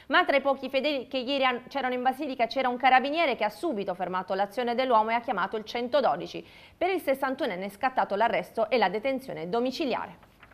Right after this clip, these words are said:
Porte aperte della Capitaneria di Porto per il Fiaba Day, la giornata dedicata all'abbattimento delle barriere architettoniche.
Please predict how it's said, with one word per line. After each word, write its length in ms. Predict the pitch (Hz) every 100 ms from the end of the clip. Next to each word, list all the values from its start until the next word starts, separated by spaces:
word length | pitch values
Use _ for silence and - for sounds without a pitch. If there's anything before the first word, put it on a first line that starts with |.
| _ _ _ _ _ _ _ _ _ _ _ _ _ _ _ _ -
Porte 440 | 403 415 359 262
aperte 760 | 233 269 294 285 277 233 202 190
della 260 | 220 226
Capitaneria 680 | 226 247 240 247 226 233 254
di 120 | 214
Porto 400 | - 302 302 277
per 140 | 240 208
il 140 | 214
Fiaba 500 | - 254 269 240 254
Day, 500 | 226 240 185 185 190
la 140 | 190
giornata 460 | 196 196 240 262 214
dedicata 520 | 226 262 247 233 233
all'abbattimento 800 | 190 185 202 233 208 151 180 196
delle 260 | 208 226 196
barriere 420 | 262 208 165 175
architettoniche. 800 | 254 247 285 311 - - - -